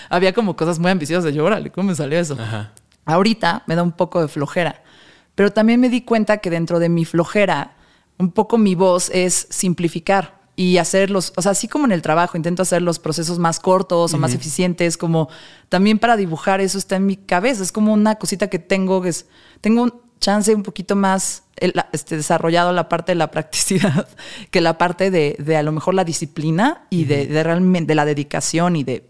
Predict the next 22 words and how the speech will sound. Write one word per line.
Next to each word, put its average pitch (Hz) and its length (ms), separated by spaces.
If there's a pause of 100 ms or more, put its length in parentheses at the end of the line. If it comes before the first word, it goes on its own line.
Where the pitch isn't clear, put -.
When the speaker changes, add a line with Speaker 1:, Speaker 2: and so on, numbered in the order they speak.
(100)
Speaker 1:
no 160 160
sé, 180 100
el 165 60
detalle 156 400
que 160 100
tú 160 100
le 151 120
pones 147 380
a 131 60
lo 120 80
que - 120
tú 160 180
haces, 143 440 (440)
que 160 140
yo 170 120
admiro 202 320
profundamente 165 580
y 160 40
que 156 120
me 147 80
encantaría 151 440
hacerlo, 170 440